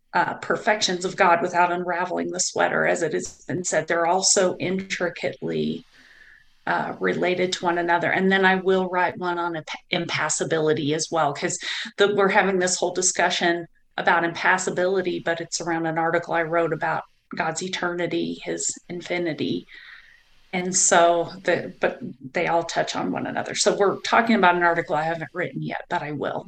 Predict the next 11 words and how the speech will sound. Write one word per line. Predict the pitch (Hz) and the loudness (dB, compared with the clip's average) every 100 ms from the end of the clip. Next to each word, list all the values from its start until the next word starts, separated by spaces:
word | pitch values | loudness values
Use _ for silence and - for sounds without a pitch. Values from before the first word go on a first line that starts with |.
| - | 0
And | 196 226 | 4 6
this | 311 - | 4 2
helps. | 330 359 - | 2 2 0
The | 190 | 0
discussion | 196 214 226 - 240 | 0 0 2 2 0
helps | 220 202 - - | -2 -4 -4 -4
get | 196 190 | -4 -2
those | 190 190 | -4 -4
juices | - 101 - 82 | -2 -2 -2 -2
going | - 69 127 | -2 -2 -4
too. | - - 160 | -4 -4 -4